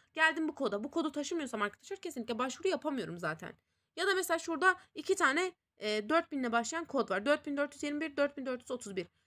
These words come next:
Ben bundan mezunum ama bundan mezun değilim. Başvurabilir miyim? Başvurabilirsin. Sıkıntı yok. Bundan mezunum ama bundan değilim. Başvurabilir miyim? Kesinlikle başvurabilirsin. Sıkıntı yok.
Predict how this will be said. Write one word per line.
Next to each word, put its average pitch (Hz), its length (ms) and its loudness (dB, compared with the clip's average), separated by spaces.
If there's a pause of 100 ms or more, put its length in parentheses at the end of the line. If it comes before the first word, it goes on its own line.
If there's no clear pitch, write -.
(180)
Ben 320 180 2
bundan 330 240 2
mezunum 311 380 0
ama 330 220 0
bundan 294 260 2
mezun 285 320 0
değilim. 208 220 2
Başvurabilir 302 520 2
miyim? 339 220 -2
Başvurabilirsin. 247 580 0
Sıkıntı 233 300 -6
yok. 170 100 -4
Bundan 240 340 6
mezunum 339 360 2
ama 359 200 0
bundan 285 320 4
değilim. 196 200 0
Başvurabilir 294 480 -2
miyim? 370 180 0
Kesinlikle 277 460 -4
başvurabilirsin. 220 560 -4
Sıkıntı 240 440 -4
yok. 226 280 -2